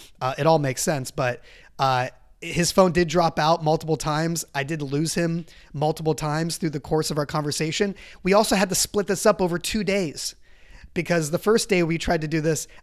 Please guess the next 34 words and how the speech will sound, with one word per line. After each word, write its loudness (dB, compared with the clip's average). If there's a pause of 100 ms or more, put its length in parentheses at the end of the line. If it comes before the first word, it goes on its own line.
I 2
lost 0
him -2
so 0
many -2
times, -4
we, -4
we -4
ran -2
out 0
of -4
time. -4 (520)
So 4 (200)
w-, -10
he -6
was -2 (180)
cool 4
enough 2 (220)
to -6
set 0
up -2
a -6
time -2
to -2
speak -4
to -8
me -2
the -6
following, 0
uh, -2
day, -2 (400)
and 0
we -2
did. 2